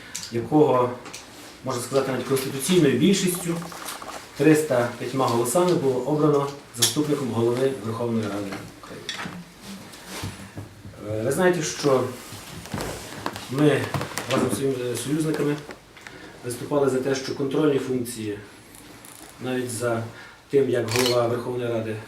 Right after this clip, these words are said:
буде дотримуватися регламенту, мали би відійти до опозиції. Але так сталося, що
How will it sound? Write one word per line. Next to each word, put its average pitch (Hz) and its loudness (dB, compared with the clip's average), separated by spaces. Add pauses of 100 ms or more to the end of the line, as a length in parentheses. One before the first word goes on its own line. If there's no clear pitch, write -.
(240)
буде 117 -4
дотримуватися 120 -4
регламенту, 160 2 (480)
мали 135 4
би 123 2
відійти 123 2 (220)
до 113 0 (440)
опозиції. 151 2 (840)
Але 117 0
так - 0 (420)
сталося, 139 2
що 120 0